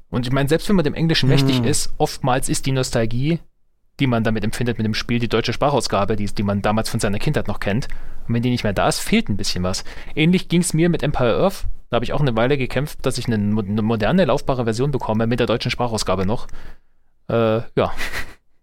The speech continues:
Speaker 2: Empire Earth ohne seine Sprüche, ich, nee, das ist nicht mehr mein Empire Earth. Das wäre das Gleiche, wie wenn ich Stronghold nicht mehr auf Deutsch spielen könnte.
Speaker 1: Ja, das wäre auch so ein Beispiel.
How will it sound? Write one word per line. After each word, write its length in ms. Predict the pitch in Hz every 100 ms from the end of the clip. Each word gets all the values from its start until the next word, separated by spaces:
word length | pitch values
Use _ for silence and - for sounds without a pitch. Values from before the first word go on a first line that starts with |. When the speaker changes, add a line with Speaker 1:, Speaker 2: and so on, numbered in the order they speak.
| _ _ _ _ _ - - -
Speaker 2:
Empire 420 | 143 135 135 135
Earth 200 | 147 147
ohne 200 | 156 156
seine 240 | 151 143 135
Sprüche, 540 | - 151 151 147 127
ich, 260 | 120 - 127
nee, 180 | 120 110
das 200 | 123 139
ist 160 | -
nicht 160 | 135 -
mehr 100 | 127
mein 200 | 123 127
Empire 380 | 127 123 127 127
Earth. 200 | 156 -
Das 100 | 120
wäre 80 | 135
das 120 | 127
Gleiche, 380 | 143 135 139 139
wie 160 | 135 127
wenn 140 | 127
ich 140 | 123 -
Stronghold 460 | - 139 131 139
nicht 140 | 139 -
mehr 80 | 127
auf 140 | -
Deutsch 260 | 127 127 -
spielen 300 | 135 117 113
könnte. 160 | 123
Speaker 1:
Ja, 60 | 139
das 320 | 156 131 -
wäre 100 | 127
auch 80 | 117
so 100 | 117
ein 80 | 104
Beispiel. 500 | 101 - - 107